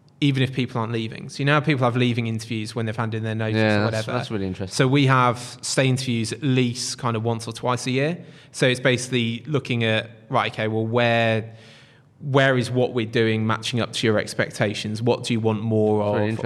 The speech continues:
Speaker 2: interesting.
Speaker 1: all of that kind of stuff.
Speaker 2: And
Speaker 1: So
Speaker 2: how long have they done that for?
Speaker 1: Um, th-, two, three years maybe.
Speaker 2: That's cool.
Speaker 1: Yeah, so it's, it's just, it's a way of keeping employees engaged.
Speaker 2: Yeah, 'cause if you think about it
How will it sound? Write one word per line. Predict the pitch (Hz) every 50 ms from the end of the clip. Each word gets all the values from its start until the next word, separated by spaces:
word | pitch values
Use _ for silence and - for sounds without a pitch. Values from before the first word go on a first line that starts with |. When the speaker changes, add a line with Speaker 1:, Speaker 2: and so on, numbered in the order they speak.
| 127 120
Speaker 2:
interesting. | 113 - 120 117
Speaker 1:
all | 113
of | 110 107
that | 117 110 104
kind | - 123 110
of | 107
stuff. | - - 107
Speaker 2:
And | 110
Speaker 1:
So | 110 123
Speaker 2:
how | 131 131
long | 127 127
have | 123 113
they | 123 123
done | 113 123 127
that | 139 - -
for? | - 95 95 92 95 - - - - - - - - - - - - _ -
Speaker 1:
Um, | 180 175 175 180 185 185 185 180 170 170 - - - - - - - - - - -
th-, | - - - - - - - - - -
two, | - - - 185 175 185 190 190 190 185 185 190 190 190 190 185 185 175
three | - 180 - - - - 185 185 185 185
years | 185 185 190 190 196 196 190 -
maybe. | - 190 196 196 190 202 214 208 202 - - - - - - -
Speaker 2:
That's | - - - -
cool. | - - - - - - - - - _
Speaker 1:
Yeah, | - 147 143 139 127 117
so | - - 135
it's, | 139 156 151 - -
it's | 165 180 -
just, | - 226 - - - - - - - - -
it's | 147 143
a | 170
way | 180 220 233
of | 214 -
keeping | - 202 196 190 170 151
employees | 143 127 - 139 139 135 131 113
engaged. | 127 123 120 131 127 135 147 156 160 214
Speaker 2:
Yeah, | 160
'cause | 135 - 147 131
if | 139 131 160
you | 160 139
think | - 151 139 113
about | 101 101 87 82 95
it | 104 117 120